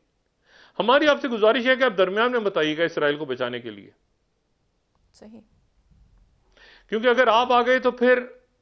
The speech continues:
Speaker 1: उसके बाद क्या होगा, हम जिम्मेदार नहीं हैं। तो इसको बचाने कोई ना आए, ये ईरान के सरजमीन पर अटैक हुआ, ईरान ही जवाब देगा,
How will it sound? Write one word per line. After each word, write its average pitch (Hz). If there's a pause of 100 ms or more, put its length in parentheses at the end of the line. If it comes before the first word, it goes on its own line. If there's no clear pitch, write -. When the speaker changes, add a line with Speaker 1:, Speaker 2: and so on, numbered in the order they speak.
Speaker 1:
उसके 196
बाद 233
क्या 240
होगा, 214
हम 214
जिम्मेदार 151
नहीं 123
हैं। 98
तो 180
इसको 214
बचाने 247
कोई 240
ना 175
आए, 110 (400)
ये 202
ईरान 220 (520)
के 208
सरजमीन 202
पर 220
अटैक 208
हुआ, 220
ईरान 208
ही 220
जवाब 147
देगा, 120